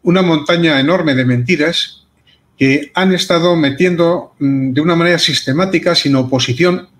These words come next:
eso es importante lo que digo, sin oposición, salvo de unos cuantos francotiradores como yo, sin oposición de ningún partido político, dejándolos hacer,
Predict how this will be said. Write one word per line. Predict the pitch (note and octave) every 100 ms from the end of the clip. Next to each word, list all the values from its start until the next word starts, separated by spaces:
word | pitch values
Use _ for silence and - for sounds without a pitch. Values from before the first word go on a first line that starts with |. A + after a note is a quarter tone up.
| _
eso | F3 F#3
es | E3
importante | C#3 C3 D#3+ C#3
lo | B2+
que | B2+
digo, | C#3+ A2+ -
sin | - G3 F3
oposición, | C3+ F3+ - D#3 C3 B2 C#3+ - _ _ _ _ _ _ _
salvo | - C#3 C3+
de | C3+
unos | E3+ E3
cuantos | E3 D#3 C3+
francotiradores | C#3+ B2+ B2+ B2 B2 D3+ C#3+ -
como | E3 A#2
yo, | B2+ B2+ - - - - - _ _ _ _ _ _ -
sin | - D#3+
oposición | C#3+ C3 D#3 G3+
de | G3
ningún | D#3 D#3+ G3
partido | E3+ E3 C#3+
político, | B2 C#3 E3+ F3+
dejándolos | D3 C#3 G3+ G3 D#3+ C3+
hacer, | C3 D3 -